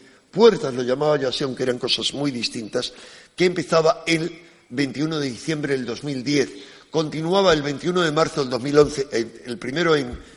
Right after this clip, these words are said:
en Perú, en los Andes, el segundo de dos mil once en, eh, Egipto, y concretamente en la Gran Pirámide, Miguel Ángel se acordará que así se lo dije,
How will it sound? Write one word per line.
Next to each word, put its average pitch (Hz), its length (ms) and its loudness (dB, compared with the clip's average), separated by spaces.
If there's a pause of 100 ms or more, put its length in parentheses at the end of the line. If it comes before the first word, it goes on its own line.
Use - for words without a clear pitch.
(140)
en 123 180 -6
Perú, 135 400 0
en 120 140 -4
los - 160 -4
Andes, 110 420 -4 (380)
el 147 140 0
segundo 165 540 0 (380)
de 135 400 -4
dos 127 220 -6
mil 156 220 0
once 147 420 -2 (400)
en, 185 280 -2 (840)
eh, 127 400 -2
Egipto, - 580 -8 (200)
y 110 60 -16
concretamente 139 800 2
en 117 80 4
la 110 80 2
Gran 131 240 2
Pirámide, 131 560 0 (400)
Miguel 104 240 0
Ángel 123 200 0
se 135 100 -4
acordará 123 420 0
que 101 100 -8
así - 200 -8
se 131 180 0
lo 143 100 0
dije, 147 340 -2